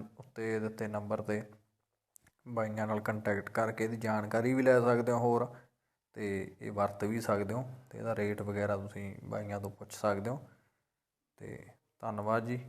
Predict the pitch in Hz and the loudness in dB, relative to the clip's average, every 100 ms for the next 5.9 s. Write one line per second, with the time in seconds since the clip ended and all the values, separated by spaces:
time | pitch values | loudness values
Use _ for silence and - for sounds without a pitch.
0 | - 110 - 110 107 107 110 107 120 120 | -14 -16 -8 -6 -2 -4 -4 -2 0 0
1 | 123 117 117 123 120 123 120 - - 113 | 0 0 0 2 2 2 -2 -8 -12 -10
2 | - 107 117 123 120 110 113 110 104 98 | -6 0 2 4 2 2 0 2 0 0
3 | 101 107 107 120 147 - _ _ _ _ | -2 -4 -2 -2 -2 -10 _ _ _ _
4 | - 107 - 117 120 120 120 120 117 117 | -14 -12 -4 -2 -2 0 0 0 -2 -2
5 | 107 107 107 104 107 104 110 104 104 | 0 0 0 -2 -4 -4 2 2 2